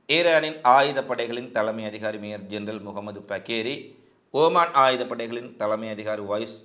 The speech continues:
அட்மிரல் அப்துல்லா காமிஸ் அவர்களுடன் நேற்றைய தினம் டெஹ்ரானில் முக்கியமான சந்திப்பொன்றை நடத்தி பேச்சுவார்த்தை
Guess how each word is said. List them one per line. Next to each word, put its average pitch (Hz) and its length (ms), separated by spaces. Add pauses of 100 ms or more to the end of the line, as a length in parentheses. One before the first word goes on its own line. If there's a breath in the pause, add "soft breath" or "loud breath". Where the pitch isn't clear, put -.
அட்மிரல் 104 340
அப்துல்லா 117 340 (200)
காமிஸ் 110 400 (180)
அவர்களுடன் 95 500 (540 soft breath)
நேற்றைய 160 320
தினம் 143 220
டெஹ்ரானில் 110 480 (200)
முக்கியமான 110 500 (140)
சந்திப்பொன்றை 110 560 (180)
நடத்தி 101 320 (100)
பேச்சுவார்த்தை 101 560